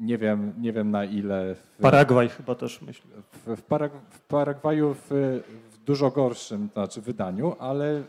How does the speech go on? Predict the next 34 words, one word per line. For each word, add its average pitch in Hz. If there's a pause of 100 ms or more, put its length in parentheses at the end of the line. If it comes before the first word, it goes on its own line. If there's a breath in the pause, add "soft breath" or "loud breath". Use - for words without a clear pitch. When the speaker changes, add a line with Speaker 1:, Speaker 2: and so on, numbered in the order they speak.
Speaker 1:
ale 147
Brazylia. 156
Jeżeli 147
będziemy 165
mieli 147
do 131
czynienia 127
z -
takimi 117
krajami, 101
które 120 (640 soft breath)
jednak 123
zdecydują 127
się 113
na 110
wdrożenie 120
tego, 104
ja 104
to 110
w 104
cudzysłowie 107
nazywam 98
standardu 104
Bitcoina, 98 (880)
no 131
to 156 (180)
mo-, 151
możliwe, 120
że 131
po 139
prostu 139
będziemy 123
się, 131
e, 131